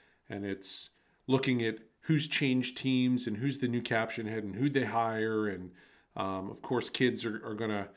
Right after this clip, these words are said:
in some part, base their audition decisions off of who is teaching where and who is writing and designing where. Um, it's a thing. So, uh, I remember when I was a kid and I marched,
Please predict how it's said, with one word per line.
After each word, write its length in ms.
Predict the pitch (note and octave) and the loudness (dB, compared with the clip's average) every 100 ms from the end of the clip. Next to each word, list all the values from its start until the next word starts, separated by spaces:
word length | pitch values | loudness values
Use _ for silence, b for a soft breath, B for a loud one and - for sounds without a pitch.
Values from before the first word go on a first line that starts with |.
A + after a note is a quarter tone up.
| b b b | b b b
in 120 | - G#2 | -8 0
some 260 | C#3+ C3 | 4 4
part, 680 | B2 B2 A2+ G#2+ - - G#2+ | 6 6 6 2 -2 -12 0
base 280 | A#2+ A#2 - | 2 2 2
their 180 | A2+ G#2+ | 2 2
audition 380 | G#2 A#2 A#2 | 0 -2 -2
decisions 520 | G#2+ - A#2 G#2 G#2 G#2+ | -6 -6 -4 -2 -2 2
off 280 | G#2+ G#2 | 2 2
of 260 | G#2+ G2 - b b b b | -2 -4 -8 b b b b
who 180 | C#3 | 4
is 120 | B2 B2 | 4 4
teaching 360 | C3 - A2+ | 0 2 0
where 340 | A2 A#2 G#2 G2+ | 0 2 0 -2
and 80 | |
who 180 | G#2+ A#2+ | -2 0
is 220 | A2 F#2+ | 0 -2
writing 380 | B2+ A#2 A2+ G#2+ | -2 0 2 0
and 80 | G2+ | 0
designing 480 | G2+ A2 G#2+ G2+ G2 | -2 0 0 -2 -2
where. 420 | G#2 G2+ F2+ F2+ b b b b | 0 0 -4 -8 b b b b
Um, 540 | - G2 F#2+ F#2+ F#2 F#2 _ _ _ _ _ _ - | -4 -2 -2 -4 -6 -10 _ _ _ _ _ _ -2
it's 180 | B2 B2+ | -2 -2
a 40 | |
thing. 300 | - C3+ F2+ - _ - | 0 0 0 -6 _ -6
So, 480 | B2 G#2+ G2+ F#2+ B B B - | -2 0 0 -2 B B B -8
uh, 340 | G2 G2 G2 | -2 -2 -2
I 220 | F#2 - C3 | -4 -6 0
remember 220 | B2+ A#2 | 2 4
when 80 | A#2+ | 2
I 80 | |
was 140 | A#2 A2 | 0 -4
a 40 | |
kid 180 | - A#2 | -2 0
and 80 | A2+ | 2
I 100 | A2+ | 2
marched, 500 | A2 G2+ - - | 2 0 0 -2